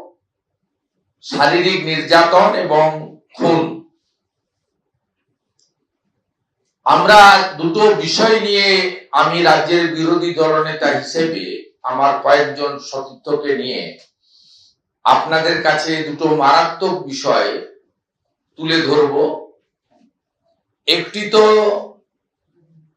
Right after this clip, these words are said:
দুপুরের পর থেকে সব মিডিয়াতে এসে গেছে,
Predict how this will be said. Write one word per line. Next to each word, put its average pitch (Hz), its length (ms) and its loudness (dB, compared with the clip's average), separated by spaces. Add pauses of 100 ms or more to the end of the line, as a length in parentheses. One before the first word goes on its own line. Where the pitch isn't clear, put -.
(1300)
দুপুরের 196 500 0 (100)
পর 190 140 4 (140)
থেকে 180 220 -2 (180)
সব 185 140 4 (120)
মিডিয়াতে 175 520 0
এসে 170 240 -4
গেছে, 101 280 -10